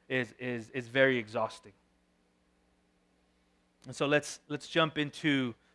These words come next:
um, the first, uh, few verses here. Let me read them for us. It says, "But when Cephas came to Antioch, I opposed him to his face, because he stood condemned. For before certain men came from James, he was eating with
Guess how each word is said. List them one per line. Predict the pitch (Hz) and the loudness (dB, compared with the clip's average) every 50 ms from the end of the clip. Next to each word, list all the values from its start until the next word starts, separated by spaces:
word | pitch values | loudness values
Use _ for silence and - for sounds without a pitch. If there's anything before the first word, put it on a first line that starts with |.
| _ _ _ - | _ _ _ 0
um, | 131 127 123 120 113 117 117 | 2 4 4 4 4 2 -2
the | 120 117 | -4 -6
first, | - - - 147 143 143 - - - - - _ _ _ _ _ _ | -6 -2 0 0 0 0 -2 -6 -14 -18 -20 _ _ _ _ _ _
uh, | - 131 127 123 113 | -2 0 0 0 -2
few | - - - 151 156 151 139 | -6 -10 -8 -4 -2 -2 -2
verses | 123 131 135 131 131 - - 127 - | 2 4 2 2 2 0 -8 -12 -12
here. | - - 147 139 131 | -4 -2 0 2 2
Let | 135 147 | 2 0
me | 147 139 | 0 -2
read | 127 131 139 135 127 | 0 0 0 0 0
them | 135 127 123 | -4 -6 -6
for | - - - 131 123 120 | -8 -4 -2 0 0 0
us. | 117 110 - | 0 -2 -4
It | - - | -6 0
says, | - 151 139 123 - - _ _ _ _ - | 2 2 2 2 -2 -10 _ _ _ _ 6
"But | 180 175 151 | 8 8 8
when | 175 170 156 | 6 2 2
Cephas | - - - 214 202 - 226 202 - - | 0 -2 -2 -2 0 2 0 0 0 -4
came | - - 202 185 175 156 147 139 | -4 -2 0 0 0 -2 -4 -6
to | - - 156 120 | -6 -6 -6 -4
Antioch, | 147 156 151 143 131 123 113 113 110 - | -4 -4 -2 -2 -2 -2 -2 -2 -2 -2
I | 127 143 | 0 0
opposed | 143 139 - - 170 175 180 175 160 - | 0 0 2 2 4 4 4 4 2 -2
him | 165 151 139 | -6 -8 -6
to | - 143 | -8 -8
his | 127 131 - | -8 -8 -12
face, | - - 131 123 117 117 - - - - _ _ _ _ _ _ _ _ _ _ _ - | -10 -8 -6 -6 -6 -8 -12 -18 -20 -20 _ _ _ _ _ _ _ _ _ _ _ -8
because | 147 - - 180 160 139 | -6 4 6 6 6 6
he | 156 | 2
stood | 151 - - - 175 175 170 - | -4 -6 -2 0 2 2 2 0
condemned. | - 170 147 135 127 123 120 117 117 | -4 -4 -2 0 0 0 0 -2 -4
For | - - 165 165 151 139 - - _ _ _ | -2 2 4 4 4 4 2 -2 _ _ _
before | - 175 - - - 185 202 196 | 0 0 2 4 6 6 6 6
certain | - - - 208 190 165 170 170 | 4 4 4 4 4 4 0 0
men | 175 190 208 202 190 | 0 0 0 0 -2
came | - - 180 170 165 165 156 143 - _ _ | -2 -2 0 0 0 -2 -4 -8 -12 _ _
from | _ - 160 147 143 | _ 2 2 2 2
James, | 131 135 190 233 254 208 151 135 135 143 135 - - _ _ _ _ | 0 0 2 2 4 2 2 0 -2 -6 -10 -14 -20 _ _ _ _
he | - 190 | 0 2
was | 175 170 151 170 - | 4 4 2 2 -2
eating | 190 226 208 208 185 170 | -2 0 2 2 2 2
with | 156 165 160 160 - | 4 4 2 2 -2